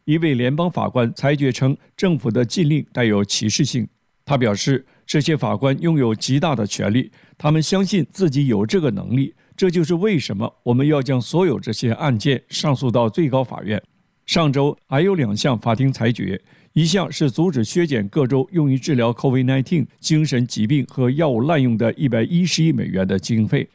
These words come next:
另一项是阻止遣返一名已被驱逐到萨尔瓦多的马里兰州男子阿布雷格·加西亚。美国国土安全部调查人员指控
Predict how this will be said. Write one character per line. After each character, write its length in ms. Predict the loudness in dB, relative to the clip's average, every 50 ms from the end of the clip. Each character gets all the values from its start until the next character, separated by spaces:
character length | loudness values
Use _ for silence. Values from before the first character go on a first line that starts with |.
| _ _ _ _ -2
另 180 | 0 2 4
一 100 | 4 2
项 300 | 2 0 0 -2 -2 -4 -6
是 300 | -2 0 0 2 0 0
阻 220 | 0 -2 -2 0
止 120 | 0 -2
遣 240 | -2 0 0 0 0
返 160 | 0 0 0
一 80 | 2 2
名 240 | 2 2 2 0 -2 _ -2
已 160 | 0 0 2
被 160 | 2 0 -2 -2
驱 180 | 0 -2 0
逐 140 | 2 2 0
到 180 | 2 0 0 0
萨 160 | -2 0 0
尔 160 | 0 2 0
瓦 160 | 0 -2 0
多 160 | 0 0 2
的 160 | 2 2 2 2
马 180 | 2 2 2
里 120 | 2 2 2
兰 200 | 2 2 2 2
州 160 | 2 2 2
男 240 | 2 2 0 0 0
子 240 | -2 -4 -6 -6 _ -2
阿 160 | 0 0 2
布 80 | 2
雷 160 | 0 0 0 0
格· 260 | -2 -2 0 0 -2 -2
加 180 | -2 -2 0 0
西 200 | -2 -2 0 0
亚。 180 | 0 0 -2 _ _ _ _ _ _ _ 0
美 120 | 2 2
国 200 | 4 2 0 0
国 160 | 0 0 -2
土 140 | 0 0 0
安 140 | 0 0 2
全 160 | 2 0 0
部 120 | 2 0 0
调 180 | 2 0 0
查 100 | 2 2
人 140 | 2 2 2
员 200 | 2 2 2 0
指 180 | 0 0 -2 0
控 180 | 2 0 0